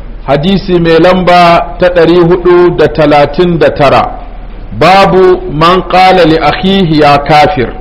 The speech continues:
Babun wanda ya ce ma ɗan uwansa kafiri. Ko aka ce ɗan uwansa kuma ya ce masa kafiri. Kaga ya kore shi daga cikin ƴan uwantakarsa.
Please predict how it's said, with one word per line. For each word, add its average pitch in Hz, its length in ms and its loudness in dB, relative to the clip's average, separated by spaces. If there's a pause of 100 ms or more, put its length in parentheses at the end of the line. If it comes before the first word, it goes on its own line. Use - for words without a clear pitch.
(1040)
Babun 175 600 2
wanda 185 340 2
ya 180 220 4
ce 165 280 0
ma 147 120 0 (100)
ɗan 170 340 0
uwansa 170 760 2 (920)
kafiri. 147 600 0 (880)
Ko - 100 -6
aka 190 220 2
ce 175 160 0
ɗan 185 400 0
uwansa 185 560 2 (360)
kuma 180 180 0
ya 180 60 4
ce 175 180 -2
masa 156 240 -2
kafiri. 131 420 -2 (840)
Kaga 170 240 2
ya 180 120 4
kore 185 340 2
shi 180 100 -4
daga 151 260 0
cikin 202 400 -2 (480)
ƴan 156 260 0
uwantakarsa. 147 720 -2